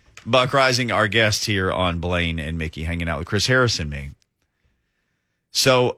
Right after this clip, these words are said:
let's go into some of this. Uh, I know you've had a lot of fun with it. What is your favorite Mike Vrabel press conference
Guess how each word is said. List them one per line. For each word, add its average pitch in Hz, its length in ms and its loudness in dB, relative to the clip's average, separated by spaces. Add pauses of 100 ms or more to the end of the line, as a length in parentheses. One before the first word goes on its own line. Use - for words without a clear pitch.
let's 160 240 4
go 202 200 4
into 135 340 2
some 135 240 2
of 110 60 2
this. 110 500 2
Uh, 104 300 4
I 117 80 4
know 113 100 4
you've 113 180 0
had 110 140 2
a 107 40 0
lot 101 200 2
of 95 80 -2
fun 104 200 2
with 101 120 0
it. 98 80 0
What 220 140 2
is 254 100 -2
your 165 100 2
favorite 120 520 0
Mike 113 320 2
Vrabel 107 580 0
press 117 280 -2
conference 87 560 -4